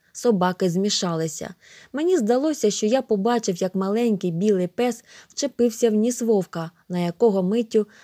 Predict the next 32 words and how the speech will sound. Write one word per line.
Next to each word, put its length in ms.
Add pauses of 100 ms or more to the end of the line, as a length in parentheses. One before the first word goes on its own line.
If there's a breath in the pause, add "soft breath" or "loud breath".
(100)
напала 500
вся 240
зграя. 500 (340)
Ми 160
не 120
могли 340
допомогти 520
собакам, 600 (220 soft breath)
але 240
вони 420 (280 loud breath)
і 80
не 140
потребували 920
нашої 460
допомоги. 720 (420 soft breath)
У 100
них 240
був 220
ватажок 640 (140)
незламної 640
сміливості, 840 (280 loud breath)
і 100
коли 260
битва 420
нарешті 480
закінчилася, 920 (260 loud breath)
перед 280
нами 300
на 140
землі 460 (200 loud breath)
лежали 540
вовк, 420